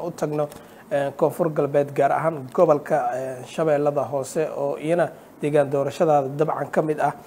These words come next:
Xildhibaanaad tahay, ee, sidoo kale mar kale ayaa hadda danaynaysaa in sidoo kale aad musharax xildhibaan noqoto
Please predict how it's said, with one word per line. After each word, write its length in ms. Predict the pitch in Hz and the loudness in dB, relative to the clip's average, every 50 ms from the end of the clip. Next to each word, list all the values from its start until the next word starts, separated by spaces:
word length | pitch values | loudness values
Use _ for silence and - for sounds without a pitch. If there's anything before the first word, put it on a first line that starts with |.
| - - - - - - - - | -20 -20 -20 -20 -20 -20 -14 -8
Xildhibaanaad 500 | - 151 143 151 160 165 165 160 143 135 | -4 0 6 8 8 8 8 8 4 2
tahay, 480 | - - 147 143 147 156 160 156 160 - | 2 0 0 2 4 2 2 2 -2 -4
ee, 240 | - 131 143 143 135 | -2 0 2 2 2
sidoo 260 | 127 - 170 156 147 | 0 0 0 2 2
kale 180 | 143 - 151 147 | 2 2 0 0
mar 160 | 143 151 165 160 | 0 0 -2 -2
kale 180 | - 151 151 | -2 -2 0
ayaa 240 | 131 131 139 135 127 | 0 0 0 0 0
hadda 220 | 151 160 156 151 | 0 0 0 0
danaynaysaa 640 | 143 139 143 139 147 156 151 143 135 127 - 147 139 131 | 0 0 0 2 2 2 0 -2 -4 -2 -2 -2 -2 -2
in 80 | 135 | -4
sidoo 260 | 131 - 165 147 135 127 | -6 -2 -2 -2 -2 -2
kale 160 | - 143 139 | -2 -2 -2
aad 200 | 127 127 131 131 139 | -2 -2 -4 -6 -8
musharax 420 | 135 131 - 175 151 147 139 - - | -10 -2 2 2 2 2 2 -2 -4
xildhibaan 360 | 147 135 143 143 143 147 147 | -6 -2 2 2 2 2 2
noqoto 340 | 139 143 143 - - - | -2 -4 -6 -6 -6 -6